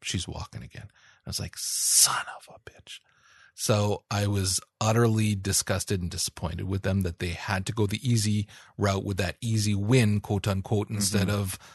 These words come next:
Speaker 1: again, having that representation.
Speaker 2: 'Cause you can give that character just as much of a moment of triumph in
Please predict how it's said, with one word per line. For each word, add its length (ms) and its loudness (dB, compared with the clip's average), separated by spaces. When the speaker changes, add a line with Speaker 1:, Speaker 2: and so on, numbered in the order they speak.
Speaker 1:
again, 420 2
having 300 -2
that 140 -4
representation. 760 -10
Speaker 2:
'Cause 140 -2
you 120 -2
can 120 -2
give 160 0
that 180 2
character 460 -2
just 320 -2
as 120 -2
much 200 0
of 80 0
a 60 2
moment 260 0
of 80 -6
triumph 600 -2
in 160 -2